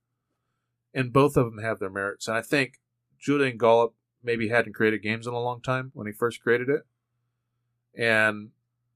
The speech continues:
it just was too bare bones. Like, the things they've added now with all the different side missions and story missions with it, like,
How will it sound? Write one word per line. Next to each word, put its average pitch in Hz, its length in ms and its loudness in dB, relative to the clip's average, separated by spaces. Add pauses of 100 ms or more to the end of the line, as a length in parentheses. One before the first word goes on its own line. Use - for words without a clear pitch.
(600)
it 139 180 -8
just 147 360 0
was 127 340 0
too 139 200 4
bare 113 220 4
bones. 107 420 -4
Like, 110 220 0
the 120 100 0
things 170 300 -2
they've 139 120 2
added 117 280 4
now 107 200 -2
with 104 140 0
all 107 180 0
the 113 100 -2
different 107 380 -2
side 107 340 2
missions 107 400 -8
and 101 120 -12
story 110 300 0
missions 113 400 -8
with 120 140 0
it, 131 160 -4 (760)
like, 120 240 2